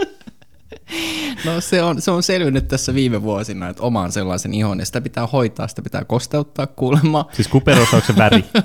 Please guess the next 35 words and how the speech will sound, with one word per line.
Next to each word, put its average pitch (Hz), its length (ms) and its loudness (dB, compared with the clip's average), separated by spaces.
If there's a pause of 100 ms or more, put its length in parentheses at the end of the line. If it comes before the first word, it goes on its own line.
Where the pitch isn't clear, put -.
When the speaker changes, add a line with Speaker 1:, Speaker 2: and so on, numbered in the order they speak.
(360)
Speaker 1:
<laughs> 294 480 -2
Ei 190 300 4
vaan, 123 180 0
se 160 120 2
on 151 120 4
ilmeisesti 135 400 0
se 131 160 -2
ihotyyppi. 127 1120 2 (960)
Speaker 2:
Mielenkiintoista. 98 840 -4
Speaker 1:
Joo, 120 160 0
kaikkea 151 440 2
sitä, 113 300 -2
kaikkea 131 380 -2
sitä, 107 180 -6
niinku, 101 280 -4
kaikkea 120 340 -2
sitä 107 180 -2
oppii, 98 360 -2
kun - 200 -10
käy, 85 260 -2 (140)
käy, 82 320 -4
käy 87 180 -4
kasvohoidossa 87 760 -4 (100)
ensimmäistä 92 480 -8
kertaa 98 300 -4
elämässään. 78 540 -6 (1040)
Niin 104 220 2
tota, 101 360 0
joo, 143 260 4 (100)
eli 139 160 0
kuperossa 98 520 0
iho 131 260 4
ja, 104 320 2
ja 98 160 -2
tota 92 460 -2